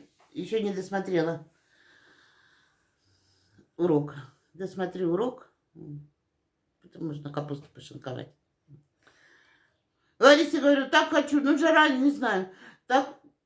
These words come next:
были по акции тут в большом магазине у нас новом креветки. Я так захотела креветок.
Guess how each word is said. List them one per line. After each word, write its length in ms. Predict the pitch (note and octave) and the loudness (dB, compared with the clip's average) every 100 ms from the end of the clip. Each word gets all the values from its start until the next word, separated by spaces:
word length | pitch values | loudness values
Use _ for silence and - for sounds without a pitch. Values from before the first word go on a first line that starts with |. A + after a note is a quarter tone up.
| - _ | -20 _
были 380 | - G#3 D4 D4 | -12 4 6 6
по 100 | - | 8
акции 420 | C#4 D#4 - D4 C#4+ | 8 8 2 -2 -2
тут 240 | - - - - _ | -4 -10 -16 -20 _
в 640 | C#3 D3+ D#3+ D#3+ D#3 D#3+ E3 | -14 -12 -12 -12 -10 -8 2
большом 400 | A#3 A#3 C4+ A#3 | 2 4 2 4
магазине 520 | A#3+ B3+ C#4 E4 C4+ | 2 2 4 4 4
у 40 | |
нас 220 | G3+ G3 | 2 -2
новом 300 | G3+ F#3 E3+ | -2 0 0
креветки. 600 | E3 C4 D4 C4 F#3+ - G3 | 0 4 6 6 2 2 2
Я 160 | C4 | 4
так 220 | C#4 C#4 | 4 2
захотела 540 | C#4+ C#4 C#4+ C#4 C4+ C4 | 2 2 2 0 0 0
креветок. 640 | C#4 C#4 D4 C#4 G#3 - | 2 4 4 4 -2 -4